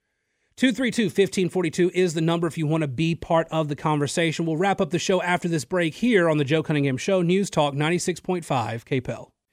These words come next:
You know, in case you miss any show, you can always go back and listen. They aren't lost forever once you listen to 'em. But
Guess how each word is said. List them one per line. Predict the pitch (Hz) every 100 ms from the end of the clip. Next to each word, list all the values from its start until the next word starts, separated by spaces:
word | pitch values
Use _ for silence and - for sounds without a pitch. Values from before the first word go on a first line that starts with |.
| _
You | 185
know, | 180 170
in | 156
case | 208 214 -
you | 165
miss | 160 147 - -
any | 175 165 143 113
show, | - - 143 107
you | 117 123
can | 147
always | 127 156 151 117
go | 139
back | 120 123 113 -
and | 120
listen. | 123 165 - 120
They | 117
aren't | 127 151 135
lost | 127 135 143 -
forever | 123 123 123
once | 117 123 120
you | 139
listen | 147 190 151
to | - 123
'em. | 110 -
But | 247 202 -